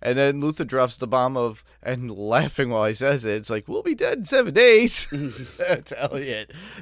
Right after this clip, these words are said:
Speaker 1: That was hilarious. I just love that scene.
Speaker 2: Yeah.
Speaker 1: And the last part would be, you know,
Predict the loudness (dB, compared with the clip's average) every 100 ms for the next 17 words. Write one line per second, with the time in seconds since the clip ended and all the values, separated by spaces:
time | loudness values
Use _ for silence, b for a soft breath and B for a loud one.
0 | 0 2 2 0 0 -2 -2 -4 -4 -6
1 | -6 -12 -6 -6 -4 -6 -8 -6 -6 -6
2 | -10 B -16 -16 -16 -20 _ _ -4 0
3 | 2 0 -4 -10 -6 -2 0 0 -2 -4
4 | -4 -6 -4 -4 -4 -2 0 0